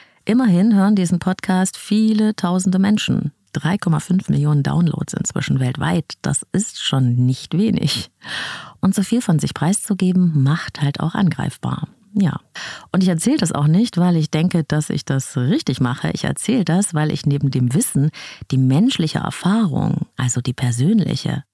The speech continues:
unglaublich authentisch finde. Mich selbst spricht sowas nämlich sehr an, wenn jemand erzählt,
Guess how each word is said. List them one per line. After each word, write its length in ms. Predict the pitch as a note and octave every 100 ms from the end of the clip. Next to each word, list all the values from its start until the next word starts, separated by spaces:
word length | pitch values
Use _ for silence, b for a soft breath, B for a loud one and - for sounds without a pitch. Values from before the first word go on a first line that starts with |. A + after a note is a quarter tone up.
| _ _
unglaublich 880 | F#3+ G#3 G#3+ G3+ C3+ B2+ C3+ C3 -
authentisch 560 | - - B2 - - -
finde. 400 | B2 A#2 D3+ G#3+ B B B B _
Mich 180 | B2+ -
selbst 600 | D#3 F#3 C3+ - - -
spricht 340 | - C3+ -
sowas 260 | C3+ B2+ C3+
nämlich 260 | B2+ A#2+
sehr 280 | - F3+ F#3
an, 240 | B2 C3
wenn 100 | C3+
jemand 300 | B2+ B2 B2+
erzählt, 580 | - - - E3+ D#3+ E3